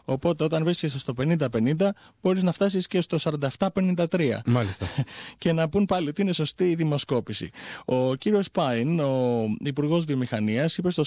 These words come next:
Speaker 1: Sky News ότι αυτοί, αυτές οι δημοσκοπήσεις, ειδικά όσες δημοσκοπήσεις επεκτείνονται σε εθνικό επίπεδο, πολλές φορές δεν μπορούν να μας δώσουν την εικόνα στις έδρες που είναι αμφιλεγόμενες, που δηλαδή το, το αποτέλεσμα είναι πολύ κοντά.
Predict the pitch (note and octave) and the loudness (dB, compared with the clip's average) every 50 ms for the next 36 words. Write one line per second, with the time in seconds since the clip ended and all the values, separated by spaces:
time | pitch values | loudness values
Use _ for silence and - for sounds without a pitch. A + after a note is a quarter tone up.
0 | - - E3+ E3+ D3+ C3+ B2 A#2+ B2+ C#3+ D#3 D#3 D3 C#3 C#3 D3 C#3 C#3 C3+ C3+ | 0 0 0 2 2 2 2 2 2 2 0 0 0 0 0 -2 -2 0 0 0
1 | C3 - C#3 C#3+ - _ - F3 F#3 F3+ F3 F3 E3 D#3+ D3 G2+ G2 G#2+ - - | 0 0 -2 -2 -4 _ -6 -4 -4 -2 -2 -2 -2 -2 -2 -4 -4 -6 -6 -6
2 | - - F3+ F3+ - - F#3 E3+ - - C3+ - - E3 D#3+ E3 D#3 D3 C#3 A#2+ | -2 -2 -2 -2 0 0 0 0 0 -2 -8 -4 -2 -4 -2 -2 -2 -4 -2 -4
3 | C3+ A#2+ - D#3+ E3+ E3+ E3 C#3+ D3 D3+ - E3+ E3+ D#3+ D3 - - C3 - - | -4 -2 0 2 2 2 2 2 0 0 -2 -2 -4 -4 -6 -4 -6 -8 -6 -4
4 | D#3+ D#3+ - - E3 - - - - - - - - - C#3 C#3 C#3 - - E3+ | -4 -4 -2 -2 -4 -4 -6 -12 -18 -18 -18 -16 -8 -6 -2 -2 -2 -2 0 0
5 | F3 F3+ E3 D#3+ C#3+ - C#3 - - C3 A#2 - D#3+ D3+ C3 A#2+ A#2 G#2+ A2+ A2+ | 2 2 2 0 -2 -2 -4 -2 -2 -2 0 2 2 0 0 0 -4 -4 -4 -2
6 | A#2 D#3 E3+ - - - - - - - D3 D#3+ F#3 G#3+ G#3 - F3 D3+ C3 A#2 | -2 -2 -2 -4 -6 -16 -16 -12 -4 0 0 2 2 0 0 0 0 0 2 2
7 | A#2+ C#3+ F3 E3+ - - C#3 E3 G3 F#3+ F#3 F3+ F3+ G3+ G#3 G3 F3 D3+ D3 C#3+ | 2 2 0 -2 -2 -4 -2 0 0 0 2 0 2 2 2 2 2 2 0 -2
8 | C3+ C3+ C#3 D#3+ E3+ E3 - G3+ F#3+ - F3+ D3 B2+ B2 - - C3+ B2 A#2 A2+ | -4 -4 -2 -2 -2 0 0 -2 -2 -2 0 0 0 -2 -2 -2 0 0 2 2
9 | A2 A#2+ D#3 F3 - - - - - - - D3+ - - _ - E3+ F3 D#3 C3 | 2 0 0 -2 -6 -8 -20 -16 -14 -6 -4 -4 -4 -4 _ -2 -2 0 0 -2
10 | A#2+ C3 C#3 - - - D#3+ E3+ F3+ F#3 F#3 F3 F3 E3 D3+ D3+ C#3 D3 D3 B2+ | -2 -4 -4 -4 -4 -2 0 2 2 2 2 2 0 0 0 0 0 0 0 0
11 | A2+ G#2 A2+ - - - C#3+ C#3+ C3+ C#3 C3 B2+ D#3 D#3+ - D#3+ C#3+ C3 B2+ A#2+ | 0 -2 -4 -6 -4 -2 -2 0 0 0 -2 -2 -2 -2 -2 0 0 2 2 2
12 | A#2+ A2+ A2 - C#3 B2+ A#2 A#2 B2 A#2 F3+ F3+ F3 D#3 D#3 D#3+ E3+ F3 D#3+ - | 0 -2 -2 -2 -2 -2 0 -2 -2 0 0 0 0 0 0 2 2 2 2 2
13 | C#3+ D3 E3 D#3 - C3+ B2+ A#2+ A#2 G#2+ | 2 0 0 2 0 -2 0 0 0 -2